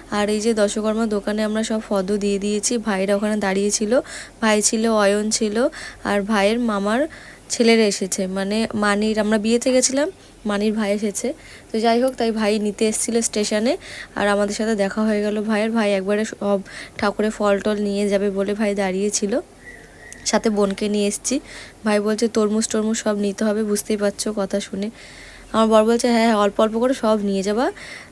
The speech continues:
তো যাই হোক, তো চলো দেখতে থাকো আর সঙ্গে থাকো। আশা করি ভ্লগটা তোমাদের খুব, খুব, খুব ভালো লাগবে। আরুর মানসিকটা আমরা কালকেই দেবো, সেই ভ্লগটা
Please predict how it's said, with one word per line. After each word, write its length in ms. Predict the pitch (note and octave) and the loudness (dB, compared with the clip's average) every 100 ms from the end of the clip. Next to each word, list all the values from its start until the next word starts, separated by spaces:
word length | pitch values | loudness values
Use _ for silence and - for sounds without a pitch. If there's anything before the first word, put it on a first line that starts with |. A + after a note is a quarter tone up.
| - | -10
তো 320 | - G3+ G3 G3 | -2 0 0 0
যাই 220 | G#3+ A3+ | 2 4
হোক, 140 | A#3+ B3+ | 2 2
তো 80 | A#3 | 0
চলো 320 | A#3 A#3 D4 | 2 6 6
দেখতে 260 | A3+ G#3+ A3+ | 4 0 0
থাকো 140 | A#3 | 2
আর 80 | A#3+ | 0
সঙ্গে 300 | A#3 G#3 A3 | 0 0 0
থাকো। 240 | A3+ A3 | 0 0
আশা 240 | A3+ G#3+ G#3 | 0 0 0
করি 160 | A3 | 0
ভ্লগটা 280 | A3 G#3 G#3 | 2 2 0
তোমাদের 220 | G#3 A3 | -2 -2
খুব, 180 | A3+ G#3 - | -2 -6 -4
খুব, 120 | A3 A3 | -6 -2
খুব 200 | A#3+ A3+ | -2 2
ভালো 200 | A#3 A3 | 4 4
লাগবে। 320 | A3 G#3+ C#4+ - - - - | 2 2 0 0 -14 -14 -4
আরুর 280 | G#3+ A#3 A#3 | 2 4 4
মানসিকটা 480 | A3 A3 A#3 A#3 | 4 2 0 0
আমরা 160 | A#3 A#3 | 0 0
কালকেই 400 | A#3 G3 G#3 A3+ | 0 0 0 0
দেবো, 220 | G#3+ A#3 | 0 -2
সেই 160 | A#3+ A#3+ | 0 0
ভ্লগটা 360 | A3+ G#3 - | 0 -2 -2